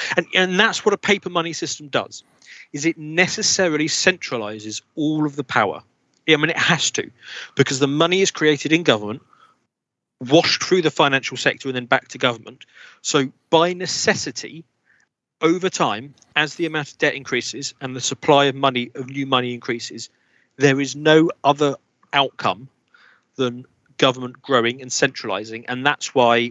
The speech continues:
we are seeing this increased authoritarianism, because it cannot go any other way. So even though I can explain pretty much all of this through that perverse incentive systems of money, all the same, when I look at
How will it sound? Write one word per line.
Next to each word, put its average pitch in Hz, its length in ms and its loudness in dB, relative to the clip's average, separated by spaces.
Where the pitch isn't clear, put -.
we 127 160 4
are 120 60 6
seeing 123 240 0
this 117 160 -6
increased 127 320 -2
authoritarianism, 107 840 0
because - 240 -2
it 143 80 -4
cannot 160 580 2
go 135 180 4
any 123 220 2
other 110 160 0
way. 82 260 -4
So 160 180 4
even 208 320 4
though 165 160 8
I 165 80 4
can 160 160 -4
explain 139 680 -2
pretty - 340 0
much 165 220 0
all 156 220 4
of 107 100 -8
this - 340 -2
through - 260 4
that 151 200 4
perverse 151 440 4
incentive 143 480 -4
systems 127 480 -6
of 120 80 -2
money, 127 380 -2
all 196 260 8
the 208 120 4
same, 143 500 0
when 147 220 4
I 147 100 4
look 170 300 2
at 170 100 2